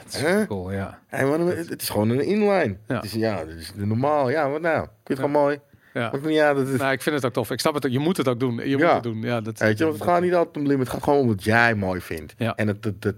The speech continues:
Speaker 2: kan limited zijn. Het kan het ook gewoon zijn dat jij dat mooi vindt. Prima.
Speaker 1: Ja. Ja.
Speaker 2: Maar het hoeft het niet te zijn.
Speaker 1: Nee.
Speaker 2: En als je dat dan, ja, dat, het maakt geen reet uit, man.
Speaker 1: Nee, als je dat
Speaker 2: Maar
Speaker 1: maar
Speaker 2: die
Speaker 1: wat
Speaker 2: kinderen, joh, sommigen zijn zo, zo emotioneel.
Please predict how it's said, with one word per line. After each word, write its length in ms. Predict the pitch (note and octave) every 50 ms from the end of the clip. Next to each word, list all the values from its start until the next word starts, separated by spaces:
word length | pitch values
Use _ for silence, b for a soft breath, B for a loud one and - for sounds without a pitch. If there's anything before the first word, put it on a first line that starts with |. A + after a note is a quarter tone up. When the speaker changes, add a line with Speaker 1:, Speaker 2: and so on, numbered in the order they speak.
| - -
Speaker 2:
kan 240 | - C3+ C3+ A#2+ G2
limited 360 | G#2+ B2 C#3+ C#3+ C3+ B2 -
zijn. 280 | - A2+ G#2 F#2 D#2+
Het 160 | E2 F#2 _ -
kan 180 | - D#3+ F3
het 100 | F3 D3+
ook 140 | D#3 C#3 A#2+
gewoon 220 | - B2 A2+ A2 G#2
zijn 180 | - A2 G#2+
dat 80 | G#2 G2
jij 120 | G#2+ G2+
dat 100 | G2 G2
mooi 220 | G2 G2 F2+ F2+ F2
vindt. 280 | - - E2 D#2 -
Prima. 260 | - C3 D3 E3 E3+ C3
Speaker 1:
Ja. 140 | E2+ - B B B B B
Ja. 140 | B F#2+ - b b b -
Speaker 2:
Maar 100 | A2+ G#2+
het 80 | G2+
hoeft 140 | C3 C#3+ C3
het 100 | G#2+ F#2
niet 120 | A#2 C#3
te 80 | C3 B2+
zijn. 340 | A2+ - F#2+ E2 D2+ D2 - _ -
Speaker 1:
Nee. 140 | A2 G#2 F2 - b b b b b b
Speaker 2:
En 100 | - -
als 80 | G2+ F#2
je 100 | G#2+ G2
dat 240 | F2+ G#2+ G#2+ G#2 G2+
dan, 200 | G2+ G2 F#2+ D#2+
ja, 200 | - - D#2 D#2+ F#2 -
dat, 160 | - F2 E2 - - -
het 140 | - - -
maakt 180 | - - - -
geen 180 | - G2+ F2+ - - F#2+
reet 320 | G#2 A#2 B2+ C3 B2 -
uit, 380 | - G#2+ G#2+ B2 C#3+ C#3+ B2 -
man. 220 | D#2+ D2+ D2 - -
Speaker 1:
Nee, 180 | - G#2+ G#2 - - - - -
als 140 | A#2 B2+ -
je 60 | -
dat 100 | A2+ G#2
Speaker 2:
Maar 100 | A2+ A2+
Speaker 1:
maar 100 | G2+ F#2+
Speaker 2:
die 80 | F#2+ F#2
Speaker 1:
wat 100 | G#2 G2
Speaker 2:
kinderen, 440 | - G3 A3 A#3 A3+ G#3+ G3 E3+ D3+
joh, 120 | C#3 B2+
sommigen 360 | A2+ - G3 F#3+ F3+ - -
zijn 180 | - - E3 C#3+
zo, 540 | - - G3+ G3 F#3 F3+ F3 E3+ E3 C#3+ G#2+ - _ _ _ _ _ _ _ _ _ _ _ _ _ _ _ _ b b b b b b b b b b b b b b b b b b b b b b b b b b b b _ _ _ _
zo 200 | - - D3+ D3
emotioneel. 580 | C#3 C3+ B2+ A#2+ - B2+ A#2+ A2 G2 G#2+ C3